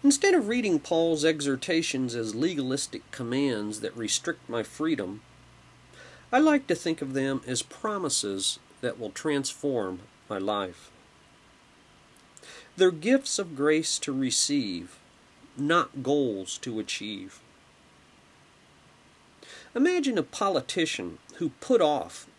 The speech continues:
partisan propaganda and put on truth-telling, Ephesians four twenty-five. Think about a parent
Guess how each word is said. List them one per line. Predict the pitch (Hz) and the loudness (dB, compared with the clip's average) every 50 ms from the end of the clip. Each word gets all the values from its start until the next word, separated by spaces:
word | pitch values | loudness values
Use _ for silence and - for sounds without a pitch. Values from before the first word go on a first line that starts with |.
| _ - | _ -4
partisan | - - 170 160 147 143 - - 135 120 110 | 0 2 4 4 4 2 2 0 -2 -4 -6
propaganda | - - 143 135 135 - 110 104 101 117 120 110 107 107 98 90 85 85 - _ _ _ _ _ _ - - - - - _ _ _ - | -6 -4 -2 -2 -2 -2 -6 -6 -4 -4 -2 -2 -4 -4 -6 -8 -10 -12 -14 _ _ _ _ _ _ -20 -20 -20 -20 -20 _ _ _ -4
and | 147 143 131 120 - | 0 0 0 0 -2
put | - - 220 170 | 2 2 4 4
on | 147 147 147 143 123 104 95 92 87 - - - - _ - _ _ - | 4 2 0 0 -2 -4 -4 -8 -12 -16 -20 -20 -20 _ -20 _ _ -8
truth-telling, | - - 156 147 - - - - - 90 90 85 65 65 - - - _ _ _ - _ _ _ _ _ - - - - - - | 0 2 2 2 2 -2 -10 -10 -8 -8 -8 -8 -8 -10 -14 -18 -20 _ _ _ -20 _ _ _ _ _ -20 -20 -20 -20 -14 -12
Ephesians | 123 - - 143 135 127 120 120 107 98 - | -10 -4 0 0 0 0 0 -4 -6 -8 -8
four | - - 127 123 113 | -8 -4 -2 -2 -2
twenty-five. | - - 127 113 104 98 - - - - 107 104 - - - - - - - - - - - - - - - - - - - - - - - - - - - - - - - - - - - | -2 -4 -6 -6 -6 -6 -6 -6 -6 -6 -6 -6 -8 -10 -12 -18 -20 -20 -20 -20 -20 -20 -20 -20 -20 -20 -20 -20 -20 -20 -20 -20 -20 -20 -20 -20 -20 -20 -20 -20 -20 -20 -20 -20 -20 -20 -2
Think | - - 370 339 | 4 4 6 6
about | 339 294 262 240 185 | 8 8 8 8 6
a | |
parent | - - - - 202 190 175 143 107 90 - | 4 0 -4 -2 0 2 2 2 2 0 -4